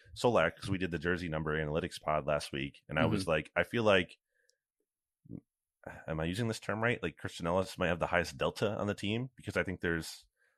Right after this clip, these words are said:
Speaker 1: I think he is the best chance. If you're looking for, like,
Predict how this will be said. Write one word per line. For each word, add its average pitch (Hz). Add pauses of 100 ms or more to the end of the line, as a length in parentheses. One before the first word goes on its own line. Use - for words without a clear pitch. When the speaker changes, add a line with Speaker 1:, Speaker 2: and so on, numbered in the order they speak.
Speaker 1:
I 104
think 131
he 123
is 113
the 113
best 107
chance. 95 (140)
If 104
you're 131
looking 139
for, 139
like, 107